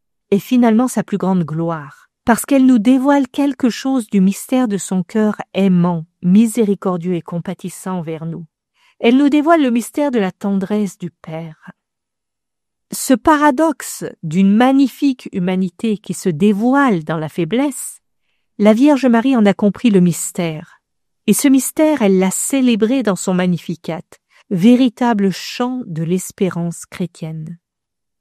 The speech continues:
Dans la conclusion de son encyclique, le pape Léon quatorze évoque ce regard de foi de Marie, qui sait discerner l'œuvre invisible de Dieu, par-delà tout ce qui semble contrarier son espérance,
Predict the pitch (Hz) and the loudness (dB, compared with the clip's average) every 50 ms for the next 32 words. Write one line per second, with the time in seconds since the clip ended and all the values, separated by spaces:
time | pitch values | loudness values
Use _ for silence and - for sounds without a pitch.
0 | _ _ _ _ _ - 196 208 226 240 226 - 294 277 - - 294 254 254 294 | _ _ _ _ _ 2 4 6 6 4 4 0 -4 -4 -2 0 0 0 0 -2
1 | 294 277 220 202 - - 185 165 170 160 - - 156 - - 180 175 170 - - | -4 -2 -2 -2 -4 -4 -6 -6 -6 -6 -8 -10 -12 -10 -10 -10 -10 -10 -8 -6
2 | 190 180 - - 254 247 - 220 196 196 175 - 202 185 - 269 262 254 - - | -6 -4 -2 -2 -4 -2 0 0 0 0 0 -2 -4 -4 -2 -2 -2 -2 0 0
3 | 226 202 - 254 254 - - - - 202 175 196 180 208 208 208 190 180 185 - | 0 0 0 0 -2 -2 -6 -4 -4 -2 0 0 0 0 0 0 0 -2 -4 -4
4 | - - - - 208 208 208 180 170 165 165 170 165 - 170 165 156 _ _ _ | -6 -8 -4 -2 -2 -2 -2 -2 -4 -6 -6 -6 -8 -8 -10 -12 -12 _ _ _
5 | _ - - 226 - - 254 226 196 185 - 294 277 - - 269 240 247 254 277 | _ -2 -2 -2 2 4 2 2 2 2 -2 -4 -4 -2 -2 -2 0 0 -2 -2
6 | 262 - 175 175 180 202 226 247 240 226 - - 170 - - 214 233 254 240 254 | -2 -2 0 2 4 4 4 4 2 0 -4 -8 -8 -4 -2 0 0 0 0 0
7 | 254 254 233 - - 294 285 269 202 170 170 175 151 170 170 151 151 160 165 165 | 0 0 0 -2 -4 -2 -2 -2 0 0 -2 -2 0 -2 -4 -4 -4 -6 -6 -6
8 | 190 202 _ _ _ _ _ _ - 247 233 220 220 196 240 240 254 254 254 254 | -8 -10 _ _ _ _ _ _ 2 2 2 4 4 2 2 4 2 2 0 -2
9 | - - 294 277 - - 226 - - 208 - - - - 233 240 254 226 196 190 | -2 -2 -2 -2 -2 -4 -6 -4 -4 -4 -4 -4 -4 -4 -2 0 0 0 2 0
10 | 180 - - - 262 285 269 - - - 233 220 208 - 233 240 254 254 226 - | 0 -2 -4 -6 -4 -4 -4 -6 -4 -2 0 0 0 0 0 0 2 2 0 -2
11 | - - - 180 175 165 156 - - - 170 156 160 143 139 151 - - - - | -4 -8 -6 -4 -4 -4 -6 -8 -8 -6 -6 -6 -6 -8 -10 -10 -12 -18 -20 -20